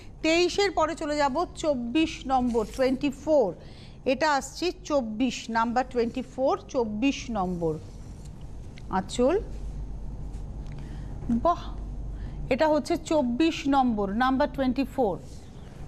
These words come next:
এই হচ্ছে বডিটা, চব্বিশ নম্বর শাড়ি, নাম্বার টোয়েন্টি ফোর।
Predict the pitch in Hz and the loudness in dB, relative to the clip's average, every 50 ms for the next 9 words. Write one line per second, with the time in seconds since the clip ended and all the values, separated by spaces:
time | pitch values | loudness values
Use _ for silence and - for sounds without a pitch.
0 | - - 254 285 269 240 254 247 247 - - 302 277 220 214 196 196 202 185 196 | 2 4 4 6 6 6 4 2 0 0 0 0 2 4 2 2 2 0 -2 -4
1 | 202 - - 294 285 233 233 320 339 330 - - 311 320 320 311 294 320 330 320 | -2 2 2 2 2 4 4 2 2 2 2 2 4 4 6 4 4 2 2 2
2 | - 330 302 294 330 349 359 294 262 262 262 262 254 294 285 277 285 277 254 302 | 2 2 2 2 2 0 0 2 2 2 4 4 2 2 2 2 0 2 2 0
3 | 285 - - 294 285 311 381 | -2 0 2 4 6 6 4